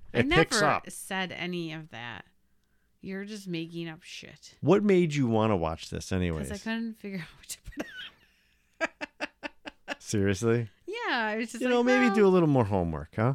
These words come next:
Speaker 1: Oh, okay, Sean.
Speaker 2: Like, I do the recording, the
Speaker 1: That's it.
Speaker 2: editing, the
Speaker 1: I
Speaker 2: posting.
Speaker 1: I quit.
Speaker 2: You can't
Speaker 1: I'm
Speaker 2: even think
Speaker 1: quitting.
Speaker 2: of a fucking movie. Put a little bit of effort into it.
Speaker 1: Yeah, I'm done.
Speaker 2: You're just like, "Oh, this, I've heard this is a classic."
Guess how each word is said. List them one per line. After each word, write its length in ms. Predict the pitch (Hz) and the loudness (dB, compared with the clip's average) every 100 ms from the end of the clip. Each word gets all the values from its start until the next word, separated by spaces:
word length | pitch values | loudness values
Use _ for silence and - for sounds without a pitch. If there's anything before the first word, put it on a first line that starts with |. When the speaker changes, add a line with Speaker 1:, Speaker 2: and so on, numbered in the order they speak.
| - | -2
Speaker 1:
Oh, 500 | - 311 330 285 240 - - | -2 0 0 -2 -6 -12 -6
okay, 440 | 269 294 240 190 | -6 -6 -10 -10
Sean. 280 | 185 170 175 | -12 -14 2
Speaker 2:
Like, 180 | 151 143 | 2 2
I 200 | 139 156 | 2 4
do 120 | 160 | 4
the 100 | 151 | 6
recording, 540 | 143 123 131 127 131 127 | 4 4 4 6 6 6
the 80 | |
Speaker 1:
That's 120 | 117 - | 4 6
it. 60 | |
Speaker 2:
editing, 340 | 120 120 123 117 | 4 6 4 2
the 120 | 95 | 2
Speaker 1:
I 60 | 110 | 2
Speaker 2:
posting. 640 | 113 113 - 113 110 107 _ | 2 0 0 0 0 -4 _
Speaker 1:
I 60 | 226 | -12
quit. 300 | - 160 - _ - | -8 -10 -10 _ 2
Speaker 2:
You 220 | 113 135 | 6 6
can't 320 | - 147 135 | 6 6 6
Speaker 1:
I'm 60 | 127 | 6
Speaker 2:
even 220 | 104 95 | 4 2
think 320 | 117 123 135 - | 4 4 2 -2
Speaker 1:
quitting. 20 | |
Speaker 2:
of 120 | 110 104 | -2 -2
a 40 | |
fucking 640 | - - 113 107 123 120 107 | -4 -6 -6 -4 -2 0 2
movie. 540 | 101 104 101 95 90 85 - - | 4 4 4 2 0 -4 -14 -10
Put 120 | - 127 | 0 2
a 40 | |
little 340 | 147 196 196 185 | 4 4 4 4
bit 140 | 175 | 4
of 60 | 139 | 4
effort 340 | 120 - 98 | 2 2 0
into 240 | 92 87 80 | 0 0 -2
it. 140 | - _ 226 | -6 _ -16
Speaker 1:
Yeah, 320 | 220 214 214 _ | -14 -12 -14 _
I'm 140 | 214 | -16
done. 340 | 196 175 175 180 | -12 -12 -14 -6
Speaker 2:
You're 120 | 127 | -2
just 140 | 123 120 | 2 4
like, 220 | 110 - | 2 2
"Oh, 220 | 123 85 | -2 -2
this, 160 | 101 - | -4 -4
I've 180 | 90 | -6
heard 180 | - 98 | -4 -4
this 180 | 90 - | -4 -6
is 100 | 127 | -6
a 60 | 82 | -8
classic." 800 | - 87 78 82 87 101 - | -10 -12 -10 -10 -8 -8 -10